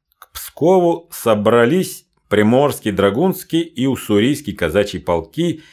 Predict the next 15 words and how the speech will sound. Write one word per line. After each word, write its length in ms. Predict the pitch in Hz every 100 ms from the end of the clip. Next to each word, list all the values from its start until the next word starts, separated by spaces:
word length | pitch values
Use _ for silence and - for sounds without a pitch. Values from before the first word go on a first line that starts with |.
| - _ -
и 100 | 185
стали 320 | - 190 175
разгружаться 920 | 143 117 98 107 98 175 190 185 135
и 40 |
расходиться 520 | 113 - 98 127 156 123
по 140 | 110
деревням. 600 | 98 98 87 80 71 67 - _ _ _ _
Драгуны 420 | 78 101 139 190
в 80 | 123
большом 320 | 104 98 117
порядке, 500 | 104 101 143 156 -
уссурийцы 540 | 95 - 92 151 156 95
в 60 | -
порядке 480 | 85 110 113 113
относительном. 840 | 104 - 95 - 76 73 73 71